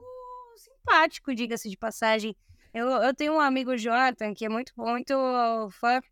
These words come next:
talvez o maior fã do Seattle Supersonics, ou órfão, né? <laughs> Como você preferir. E ele morou por lá um tempo e, é, troca mensagem com o Schlemp,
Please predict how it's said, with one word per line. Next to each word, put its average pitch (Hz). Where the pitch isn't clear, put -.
talvez 247
o 440
maior 311
fã 277
do 254
Seattle 233
Supersonics, 220
ou 254
órfão, 247
né? 220
<laughs> 202
Como 269
você 269
preferir. 240
E 226
ele 254
morou 277
por 311
lá 254
um 254
tempo 294
e, 330
é, 415
troca 262
mensagem 392
com 294
o 269
Schlemp, 247